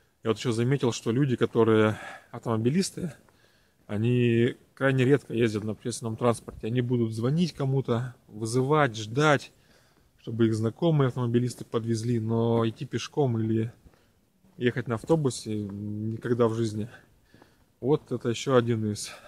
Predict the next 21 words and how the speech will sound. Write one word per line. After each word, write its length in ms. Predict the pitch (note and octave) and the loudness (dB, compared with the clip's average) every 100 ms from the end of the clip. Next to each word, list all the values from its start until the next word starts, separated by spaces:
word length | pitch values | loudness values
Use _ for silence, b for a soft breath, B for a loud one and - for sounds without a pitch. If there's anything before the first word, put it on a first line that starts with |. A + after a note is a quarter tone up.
| B _ _ _ b b b b _ | B _ _ _ b b b b _
одна 260 | A2+ A2 B2+ | -4 2 2
из 100 | A#2 | 2
причин, 500 | - A2+ - F3 C#3 A2+ B B B | -4 -6 -2 0 0 -4 B B B
почему 320 | B2 - B2 | -14 -6 -2
пьяный 400 | A#2+ - C#3+ C#3 | -2 2 2 4
за 120 | A2 A2 | 2 0
рулём, 380 | A2+ C#3 D#3+ A#2+ - b b b b _ | 2 4 4 0 -14 b b b b _
он 200 | - A#2 | -6 -4
будет 280 | A#2 A#2 A#2 - - _ _ _ - - _ - | 0 4 4 0 -20 _ _ _ -20 -20 _ -12
всегда 440 | - B2+ B2 B2+ | -8 -2 4 6
ездить 360 | A2 A#2+ A2 G2+ | 6 4 2 0
пьяный 280 | B2 A2 | 2 2
за 140 | G#2 G#2+ | 2 2
рулём. 340 | A2+ A#2 G#2+ b b b b - B B B - - - - - - _ _ - - _ _ _ _ _ _ _ _ _ _ F3+ | 4 6 4 b b b b -20 B B B -12 -12 -14 -18 -20 -20 _ _ -20 -20 _ _ _ _ _ _ _ _ _ _ -4
Э, 280 | B2+ A#2 A2 - | 0 0 0 2
поэтому 580 | B2+ C#3+ C#3+ B2 A2+ A2 B B - _ _ b b b _ _ - | 2 2 2 2 0 -2 B B -20 _ _ b b b _ _ -2
я 180 | A2+ B2 | 2 6
бы 300 | C3 A2+ G#2+ - _ _ _ _ - - | 6 4 0 -8 _ _ _ _ -20 -18
внёс 460 | A2+ B2 C#3 B2 | -6 2 4 4
в 100 | - | 2
законодательство 840 | - A2+ A#2 A2+ D3+ C3+ - A#2 A2+ | -8 -2 2 2 2 -2 -4 -4 -4